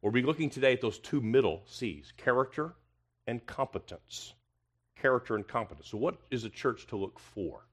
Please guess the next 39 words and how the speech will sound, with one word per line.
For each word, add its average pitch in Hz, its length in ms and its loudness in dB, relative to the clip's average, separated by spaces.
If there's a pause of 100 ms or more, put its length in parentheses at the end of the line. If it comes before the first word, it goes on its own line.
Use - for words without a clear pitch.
(720)
As 98 80 -6
we 101 80 -2
think 170 320 0
about, 82 380 -4 (460)
um, 90 400 -2
the 101 440 -4 (360)
praying 147 360 6
for 76 640 0
and, 107 260 2
and 104 320 -2
identifying 101 1040 0
men 107 460 2 (340)
that 107 300 4
the 110 60 2
Lord 127 240 6
may 127 100 2
have 110 240 0
called 127 440 4
to 113 100 -6
be 107 160 0
an 101 100 -2
elder 98 500 2
in 101 120 -6
the 101 40 -2
Church 113 300 -2
of 95 80 -6
Jesus 98 380 -8
Christ, - 580 -8 (480)
those 127 320 6
two - 260 -2
categories 98 720 0
will 117 80 -6
be 123 200 -4
helpful 87 300 -6
to 90 200 -4
us 85 120 -2
to 101 120 -8
consider, 87 460 -6 (140)
character 117 560 2